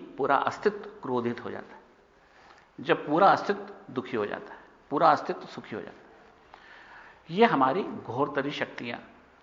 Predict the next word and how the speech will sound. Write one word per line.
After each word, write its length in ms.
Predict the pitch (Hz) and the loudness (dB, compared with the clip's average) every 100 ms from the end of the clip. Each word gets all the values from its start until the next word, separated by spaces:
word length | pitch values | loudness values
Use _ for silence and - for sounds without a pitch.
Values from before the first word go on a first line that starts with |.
| _ _ _ _ _ _ _ _ _ _ _ _ _ _ - - _ - _ | _ _ _ _ _ _ _ _ _ _ _ _ _ _ -20 -20 _ -20 _
हमको 340 | - 117 131 | -2 -2 0